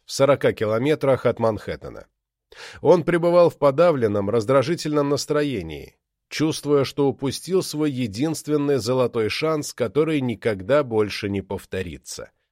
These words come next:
Сагамор-Хилл был домом двадцать шестого президента С Ш А Теодора Рузвельта с тысяча восемьсот восемьдесят пятого года до его смерти в тысяча девятьсот девятнадцатом году.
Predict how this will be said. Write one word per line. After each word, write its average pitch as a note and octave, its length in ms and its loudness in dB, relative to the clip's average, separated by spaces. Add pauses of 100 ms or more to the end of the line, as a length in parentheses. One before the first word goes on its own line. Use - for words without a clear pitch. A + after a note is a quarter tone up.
(680)
Сагамор-Хилл C#3 920 2
был A#2 240 0
домом C#3+ 500 4
двадцать C3+ 540 0
шестого D3+ 460 2
президента A#2 580 -2
С A2+ 180 -4
Ш D3 300 0
А C#3+ 40 0
Теодора A#2 500 2
Рузвельта G#2+ 600 -4 (240)
с - 140 -14
тысяча E3 400 -2
восемьсот D3 580 0
восемьдесят A#2 600 0
пятого G#2+ 420 0
года D#3 480 0
до G2+ 180 -4
его D#3 280 0
смерти B2+ 560 -2
в - 100 -14
тысяча A#2+ 380 -4
девятьсот A2 640 -2 (100)
девятнадцатом G#2+ 840 0
году. D#2 340 -12